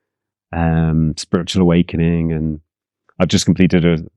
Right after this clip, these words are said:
a research project on bereavement and how bereavement can give rise to spiritual transformation. And, um,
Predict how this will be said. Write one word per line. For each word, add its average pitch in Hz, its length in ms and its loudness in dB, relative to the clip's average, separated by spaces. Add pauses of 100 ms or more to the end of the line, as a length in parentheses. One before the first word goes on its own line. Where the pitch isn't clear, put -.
a 82 80 -6
research 85 320 -4
project 82 320 -2
on 85 120 0
bereavement 85 580 0
and 78 80 -6
how 82 120 -2
bereavement 87 500 0
can 82 140 -2
give 82 180 -4
rise 82 360 -2
to 78 240 -6 (580)
spiritual - 520 -4
transformation. 82 760 -4 (760)
And, 85 380 -2
um, 85 540 -6